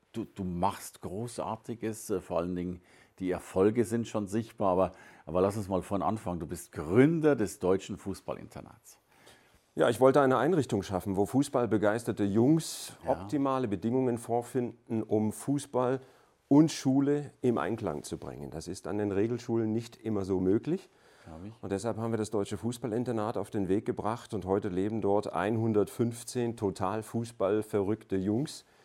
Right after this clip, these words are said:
Speaker 2: die auf der einen Seite ihre Schule rocken müssen.
Speaker 1: Ja.
Speaker 2: Und wir haben eine eigene Privatschule gegründet vor siebeneinhalb Jahren,
Speaker 1: Wow.
Speaker 2: die es den Jungs ermöglicht, parallel zu ihrem Leistungssport bis hin zum Abitur jeden Schulabschluss zu machen.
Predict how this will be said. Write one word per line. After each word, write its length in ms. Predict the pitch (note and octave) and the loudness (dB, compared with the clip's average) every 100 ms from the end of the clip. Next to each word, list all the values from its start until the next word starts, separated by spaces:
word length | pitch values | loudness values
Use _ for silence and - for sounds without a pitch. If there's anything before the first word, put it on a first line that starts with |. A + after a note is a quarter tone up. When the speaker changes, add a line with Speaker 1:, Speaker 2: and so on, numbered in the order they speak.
| _ - - - _ _ _ _ _ | _ -20 -20 -20 _ _ _ _ _
Speaker 2:
die 400 | A#2+ A#2 A2 G#2+ G#2 A#2 | 4 6 6 4 0 -2
auf 120 | A2 | 0
der 120 | - F#2+ | 2 2
einen 240 | A2 C#3+ | 2 2
Seite 280 | C#3 D3 D#3 | 2 2 2
ihre 240 | A#2+ G#2+ | 2 0
Schule 300 | G#2+ C3+ D#3 | 0 4 6
rocken 300 | C#3 D3+ D#3+ | 6 4 2
müssen. 280 | D#3+ E3 A3 A3+ - | 0 0 -6 -6 -16
Speaker 1:
Ja. 240 | - E2+ C3+ - - | -14 -12 -12 -14 -20
Speaker 2:
Und 240 | E2 F2 | -18 -14
wir 80 | F2 | -8
haben 140 | E2+ F#2+ | -4 -2
eine 120 | D#2 | 2
eigene 320 | F#2 A#2 A2+ | 2 2 -2
Privatschule 800 | A#2 G2+ F#2 G2 - - C3 C3 | -2 2 4 4 0 -4 -2 0
gegründet 560 | B2+ G#2+ A#2 C#3 C#3+ - | 0 0 -2 -2 -4 -4
vor 340 | B2+ A#2+ A#2 | -2 -2 -2
siebeneinhalb 760 | F#2 A2+ B2+ A#2+ A2+ A2 A2+ G2+ | -6 -6 -4 -2 -2 -2 -2 0
Jahren, 440 | F#2+ G2+ C3+ C#3+ - - - - | 0 0 -2 -6 -8 -20 -20 -20
Speaker 1:
Wow. 320 | D2 C#2+ F2+ - - | -16 -14 -16 -16 -2
Speaker 2:
die 280 | A#2+ A#2 A#2+ | 0 2 0
es 180 | A#2 | 0
den 160 | A#2 A2 | 0 2
Jungs 300 | A2 A#2+ - | 4 2 2
ermöglicht, 760 | G2+ G#2 G#2 C3 B2+ C#3 C3+ - | 0 4 6 4 2 -2 -4 -2
parallel 560 | C3 C#3 D3 A2 A2 | 2 4 4 4 2
zu 140 | A#2 A#2+ | 2 -2
ihrem 220 | A2 G#2+ | -2 2
Leistungssport 720 | F2+ A2 - A2+ - A#2 A#2 | 2 0 -6 -12 -2 -2 0
bis 140 | A#2 | -2
hin 160 | C3 B2+ | 0 -2
zum 200 | B2+ A2+ | -2 -6
Abitur 460 | F2+ G2+ - A2+ A#2 | -6 -6 -6 -4 -2
jeden 320 | G2 G2+ F#2+ | -2 -4 -6
Schulabschluss 720 | - A#2 B2 C3+ - C3 - | -6 -6 -4 -6 -6 -8 -6
zu 100 | C#3 | -6
machen. 300 | B2+ C#3+ | -6 -6